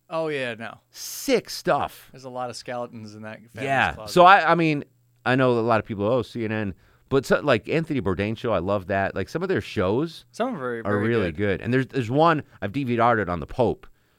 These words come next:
Speaker 2: I haven't watched it yet, but, um, uh, I wanna watch on, I wanna watch that. So, I,
Speaker 1: Did
Speaker 2: I
Speaker 1: the
Speaker 2: don't know.
Speaker 1: C N N thing bring up a gal named Mimi Beardsley?
Speaker 2: In the Kennedy one?
Speaker 1: Yeah.
Speaker 2: It's not over yet.
Speaker 1: Oh, okay.
Speaker 2: So I think we're only two or three episodes in.
Speaker 1: Oh,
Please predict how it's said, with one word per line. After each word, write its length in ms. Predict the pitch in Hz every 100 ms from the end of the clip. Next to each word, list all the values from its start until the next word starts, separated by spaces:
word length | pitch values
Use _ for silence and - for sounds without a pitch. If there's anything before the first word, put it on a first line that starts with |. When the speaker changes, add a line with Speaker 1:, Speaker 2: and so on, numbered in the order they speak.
| _
Speaker 2:
I 80 | -
haven't 160 | 104 95
watched 300 | 101 95 -
it 60 |
yet, 280 | 76 76 60
but, 100 | 80
um, 300 | 80 78 80
uh, 240 | 76 71 69
I 80 | 82
wanna 180 | 87 80
watch 260 | 78 76
on, 180 | 73 71 -
I 80 | 73
wanna 180 | 76 73
watch 220 | 69 -
that. 260 | 71 67 - _ _ _ _ _
So, 260 | - 113 92
I, 120 | 135
Speaker 1:
Did 60 |
Speaker 2:
I 40 | 117
Speaker 1:
the 60 | 139
Speaker 2:
don't 80 | 85
know. 40 | -
Speaker 1:
C 60 |
N 80 | 190
N 140 | 185
thing 220 | 180 180 160
bring 220 | 160 160
up 160 | 147
a 300 | 131 120 113 110 -
gal 240 | 120 123
named 260 | 120 113 110
Mimi 300 | 117 117 110
Beardsley? 720 | 101 104 110 104 117 117 113 _ _ _ _ -
Speaker 2:
In 180 | 104 95
the 260 | 92 90 -
Kennedy 340 | 113 117 127
one? 240 | 135 147 160
Speaker 1:
Yeah. 280 | 117 107 101 -
Speaker 2:
It's 160 | 127
not 160 | 156 147
over 240 | 117 92
yet. 220 | 82 65 -
Speaker 1:
Oh, 200 | 139 131
okay. 120 | 127 -
Speaker 2:
So 100 | 135
I 120 | 120
think 120 | 147
we're 120 | 143
only 160 | 131 107
two 180 | - 117
or 80 |
three 220 | 95 104 90
episodes 400 | 85 - 80 78
in. 100 |
Speaker 1:
Oh, 120 | 78